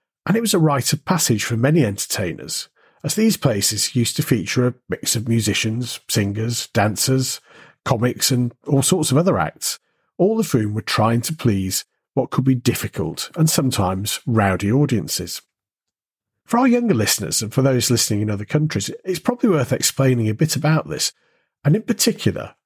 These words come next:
what working men's clubs were. Well, still are in some places, although their numbers and their membership numbers have declined dramatically. The working men's club was a product of the Victorian era.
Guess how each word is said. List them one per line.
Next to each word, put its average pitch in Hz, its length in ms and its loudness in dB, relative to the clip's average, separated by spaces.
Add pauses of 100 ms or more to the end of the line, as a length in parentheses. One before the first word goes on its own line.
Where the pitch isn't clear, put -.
(120)
what - 180 0
working 123 460 4
men's 95 280 0
clubs 175 440 0
were. 80 260 -4 (380)
Well, - 200 0 (160)
still 110 280 0
are 117 180 4
in 92 80 -4
some 120 220 2
places, - 540 -6 (340)
although 113 260 4
their 104 160 2
numbers 110 400 2
and 104 100 2
their 101 120 2
membership 113 400 0
numbers 101 380 -2
have 107 120 0
declined 101 440 0
dramatically. 143 600 -2 (1000)
The 127 100 2
working 196 340 2
men's 123 280 0
club 104 440 -2
was 113 140 -8
a 120 60 -6
product - 480 -4
of 110 40 -2
the 120 60 -4
Victorian 127 580 0
era. 87 240 -6